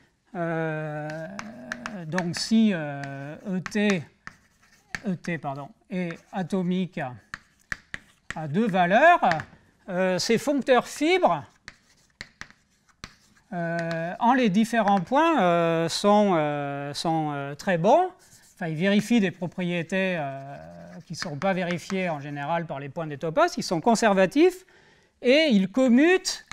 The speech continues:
aux limites et colimites arbitraires, hein, pas simplement finies, mais arbitraires.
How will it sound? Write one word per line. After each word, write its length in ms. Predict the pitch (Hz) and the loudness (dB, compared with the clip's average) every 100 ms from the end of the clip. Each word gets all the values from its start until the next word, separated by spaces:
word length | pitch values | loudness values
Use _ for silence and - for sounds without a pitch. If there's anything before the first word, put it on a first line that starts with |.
| - | -2
aux 180 | 208 | 4
limites 680 | 214 247 269 294 285 214 - 147 120 _ - - - - _ _ _ _ - _ - | 6 6 6 6 4 2 -4 -4 -8 _ -20 -18 -20 -20 _ _ _ _ -20 _ -4
et 180 | 208 | -4
colimites 960 | 180 254 269 233 220 262 339 339 - - _ - _ _ _ - _ _ _ _ _ - - - - | 0 2 4 6 6 4 2 0 -8 -8 _ -20 _ _ _ -20 _ _ _ _ _ -20 -18 -20 4
arbitraires, 680 | 285 262 277 - 233 160 - _ _ - | 6 8 4 4 4 4 -2 _ _ -4
hein, 200 | 175 233 | -2 2
pas 160 | 214 | 4
simplement 500 | 214 214 180 185 190 | 4 2 0 0 2
finies, 460 | 208 - 170 180 233 | 2 0 -4 -2 -2
mais 340 | 233 151 156 - | -4 -8 -10 -8
arbitraires. 840 | 196 170 185 - 220 311 330 185 | -8 -4 -6 2 6 6 4 -2